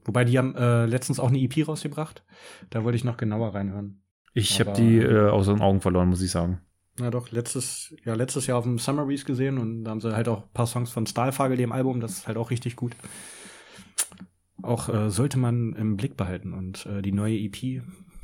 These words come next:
Speaker 1: muss ich mir auch nochmal zu Gemüte, Gemüte führen. Ähm, genau, aber das war auf jeden Fall ein ziemlich cooles Line-Up, fand ich den Abend. War da noch irgendwer?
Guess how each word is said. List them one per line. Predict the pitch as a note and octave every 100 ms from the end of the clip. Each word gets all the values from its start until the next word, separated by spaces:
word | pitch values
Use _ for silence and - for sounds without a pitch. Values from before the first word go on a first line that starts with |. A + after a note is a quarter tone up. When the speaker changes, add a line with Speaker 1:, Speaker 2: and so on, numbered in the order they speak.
| -
Speaker 1:
muss | A2 A2
ich | -
mir |
auch | F#2+
nochmal | G2 F#2 F2+
zu | -
Gemüte, | G2 G2+ A2 G#2+
Gemüte | B2 G2+ B2 D#3 F3 C3
führen. | - A2 G2+ G2 -
Ähm, | G#2+ A2 G#2
genau, | A#2 A#2+
aber | G#2+
das | A#2 D3
war |
auf | A#2+
jeden | B2+
Fall | B2
ein | A2 G#2 -
ziemlich | C3+ B2+
cooles | - A2+ G#2+
Line-Up, | A2+ A#2 F3+ G3 - - - - - _ _
fand | - - G#2
ich | G2 -
den | G#2
Abend. | - G2+ G2 G2 - - _ _ _ -
War | G2+
da | G2+
noch | G#2+ C#3
irgendwer? | C3 C#3+ C3+